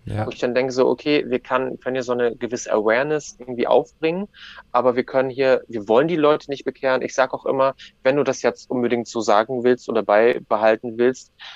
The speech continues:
Speaker 2: dann ist das dein Ding, aber du musst dir trotzdem, ähm, im Klaren sein, dass du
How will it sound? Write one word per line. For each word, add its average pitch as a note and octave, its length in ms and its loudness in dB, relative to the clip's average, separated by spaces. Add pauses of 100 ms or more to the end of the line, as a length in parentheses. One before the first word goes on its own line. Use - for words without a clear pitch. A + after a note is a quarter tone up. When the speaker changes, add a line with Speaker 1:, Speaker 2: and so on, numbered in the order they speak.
(120)
Speaker 2:
dann A2+ 160 0
ist - 220 -4
das A#2+ 180 -2
dein A2 300 0
Ding, C3+ 400 2
aber A#2+ 240 4
du B2 60 2
musst B2 260 -4
dir A#2+ 100 -10
trotzdem, F#3 720 -2 (140)
ähm, C3+ 600 0 (260)
im B2+ 140 -6
Klaren E3 380 2
sein, C3+ 280 0
dass B2+ 200 -6
du B2 120 -10